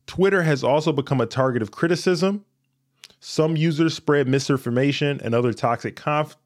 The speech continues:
content on the service. Former President Trump turned to Twitter to insult and inflame until it barred him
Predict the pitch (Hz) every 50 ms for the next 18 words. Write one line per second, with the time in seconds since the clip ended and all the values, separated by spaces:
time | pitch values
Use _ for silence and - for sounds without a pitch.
0 | - - - 143 139 147 143 - 147 123 - 113 104 101 - - 151 160 170 202
1 | 294 233 - - - _ _ _ _ _ _ - - _ _ _ - 151 151 151
2 | 151 151 147 151 - 156 151 131 139 135 123 127 - - - - 151 170 190 208
3 | - - _ _ _ _ _ _ _ _ _ _ _ _ _ - - - - 196
4 | 220 247 226 202 160 - - 127 110 104 107 107 101 - - - - 110 104 101
5 | - - 156 160 165 - 131 120 113 104 95 - - - 151 175 190 160 131 123
6 | 113 - 113 107 - 123 113 107 95 87 82 107 113 123 135 139 135 101 120 107
7 | 98 92 90 87